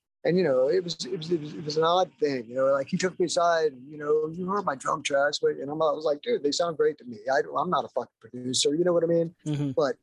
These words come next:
Speaker 1: and on the other hand, it was weird. So anyway, thank God, the next day when I came in, I had, uh, then we had two days, I think, I was do that record. And he wasn't there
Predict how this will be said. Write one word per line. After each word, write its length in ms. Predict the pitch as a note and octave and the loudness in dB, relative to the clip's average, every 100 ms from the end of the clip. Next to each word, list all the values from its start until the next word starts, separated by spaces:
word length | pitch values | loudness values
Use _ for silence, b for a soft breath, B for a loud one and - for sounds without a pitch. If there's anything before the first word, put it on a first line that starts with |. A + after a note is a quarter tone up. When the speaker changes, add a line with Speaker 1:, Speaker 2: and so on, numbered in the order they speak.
| _ _ _ - | _ _ _ -2
Speaker 1:
and 140 | D#3+ | 2
on 100 | D#3 | 4
the 100 | C#3+ E3 | 4 4
other 200 | G#3 C#3 | 2 2
hand, 380 | C#3+ C#3 D3 C#3 - _ _ _ | 2 2 0 -4 -18 _ _ _
it 140 | E3+ D3 | -2 0
was 200 | C#3+ B2 | -2 0
weird. 360 | D#3 A#2 - - - | 0 0 -4 -12 -2
So 180 | F3 E3 | 2 4
anyway, 380 | A3+ F3 D3 - | 4 4 2 2
thank 300 | G3+ A3 C3 | 0 0 0
God, 320 | D3 C#3+ A#2 A2 - C3+ | 2 2 0 -4 -6 0
the 80 | |
next 380 | C#3 E3 E3+ - | 2 2 0 -2
day 180 | D3+ D3+ | 0 2
when 120 | C3+ | 2
I 80 | C3 | 0
came 360 | B2+ D3+ D3 C3+ | 0 0 2 4
in, 120 | C#3 A#2+ | 2 2
I 100 | A2+ | 2
had, 160 | A#2+ - - | 0 -2 -4
uh, 120 | A#2+ B2 | -2 0
then 120 | D3 | 0
we 120 | C#3+ C3 | 2 2
had 160 | A#2 - | 2 -2
two 260 | - D#3+ | -6 -2
days, 340 | C#3+ C3 A#2+ A2+ | 2 2 2 -2
I 80 | G#2+ | -6
think, 240 | A#2 G#2 - | -4 -4 -6
I 40 | |
was 180 | G#2 - - | -8 -10 -2
do 120 | A#2 | -2
that 220 | A2 G#2 | -2 -6
record. 200 | A2+ - _ _ _ _ _ _ _ _ - | -2 -4 _ _ _ _ _ _ _ _ 0
And 380 | D3 C3 A#2 - | 4 4 2 -2
he 160 | C3+ D#3 | -2 2
wasn't 280 | C#3 A#2+ A#2 | 2 2 0
there 280 | G#2 F#2 | 0 -4